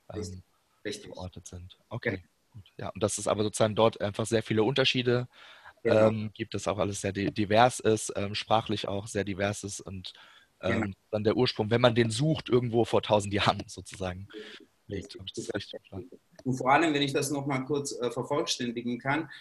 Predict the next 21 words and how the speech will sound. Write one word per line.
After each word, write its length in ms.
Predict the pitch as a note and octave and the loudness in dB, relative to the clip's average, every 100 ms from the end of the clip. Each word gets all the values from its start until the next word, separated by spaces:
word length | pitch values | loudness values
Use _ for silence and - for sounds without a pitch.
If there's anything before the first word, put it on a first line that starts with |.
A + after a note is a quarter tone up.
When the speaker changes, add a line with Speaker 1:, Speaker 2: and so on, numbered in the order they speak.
| - - | -20 -6
Speaker 2:
Also 240 | B2 B2 C3+ | -2 2 2
wie 80 | |
gesagt, 440 | C3 C3 C#3+ D3+ - | 2 2 2 2 2
der 320 | B2+ B2 - | 2 0 0
Unterschiede, 600 | D#3 E3 D3+ - C#3+ C#3 | -2 2 0 0 0 0
die 120 | C3 | 0
sich 260 | C3 C3+ - | -2 -4 -4
eigentlich 420 | C3 C3+ C3+ C3 | -2 -2 -4 -4
auch 180 | A#2 C3 | -4 -2
immer 280 | C3 B2+ B2 | 2 2 2
wieder 360 | D3+ C#3 A#2 - - _ | -2 0 -2 -4 -16 _
bezeichnen 720 | A#2 - A#2+ G3 G3 C3+ A2+ | 0 2 2 2 0 -2 0
unter 640 | B2+ B2 G#2+ G2+ - - | 0 0 0 -2 -4 -4
Untergruppierungen 840 | D3+ D#3 A#2 A2 G#2+ A#2 A2+ A2 - | -2 0 0 -2 -4 -4 -4 -6 -4
der 160 | G#2+ | -4
Sinti 340 | - - B2+ B2 | -4 -2 0 0
und 200 | A2+ A2 | -4 -4
Roma, 460 | C#3 D3 B2+ C#3+ - - - - | -4 -2 -2 -4 -8 -18 -20 -6
sind 260 | - C#3+ | 0 2
ja 340 | C3+ B2+ G#2 A#2 | 4 2 0 0
wirklich 580 | D#3 C#3 C#3 C3+ - | -2 0 -2 -2 -6